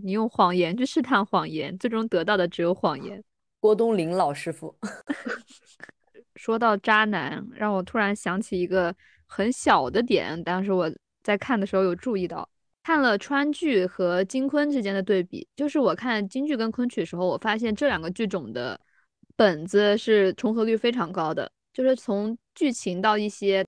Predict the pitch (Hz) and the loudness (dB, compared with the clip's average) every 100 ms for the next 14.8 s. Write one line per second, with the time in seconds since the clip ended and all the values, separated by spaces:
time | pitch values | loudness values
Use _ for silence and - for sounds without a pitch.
0 | - 214 208 202 190 180 160 156 - 233 | -4 -6 -4 0 0 2 0 -2 -4 -4
1 | 196 - - 147 135 165 180 180 214 196 | -2 -6 -10 -6 -4 -4 -4 -2 -2 -2
2 | 135 127 202 185 170 165 185 190 175 151 | -2 -2 -4 -4 -4 -2 -2 0 -4 0
3 | 196 180 185 - - - - _ _ _ | 0 -2 -6 -10 -12 -12 -14 _ _ _
4 | _ 214 285 233 180 214 240 240 247 226 | _ 2 6 6 4 2 0 0 0 0
5 | 170 233 226 202 220 262 277 285 277 196 | 0 0 0 -2 -4 -4 0 2 4 4
6 | 196 180 175 190 - - 180 180 175 _ | 2 0 -2 -4 -10 -2 0 0 -4 _
7 | _ _ _ 240 220 196 - 214 202 196 | _ _ _ 2 4 4 0 -2 0 0
8 | 185 208 262 - 175 185 - _ _ _ | 4 4 4 0 4 6 4 _ _ _
9 | - 277 247 151 180 196 185 202 202 196 | 4 4 4 0 0 0 2 0 2 0
10 | 208 233 240 226 175 - 190 175 165 - | 0 0 0 0 -2 0 -2 -2 -6 -6
11 | 120 - _ _ _ _ _ - 139 143 | -6 -8 _ _ _ _ _ -4 -2 0
12 | 170 269 - _ - 220 247 311 269 - | 0 -2 -4 _ -2 0 2 6 6 6
13 | 302 311 302 190 190 208 180 175 202 196 | 0 2 0 2 2 0 0 -2 -2 -4
14 | 208 180 110 - 208 233 214 | -4 -6 -8 -10 -10 -2 -2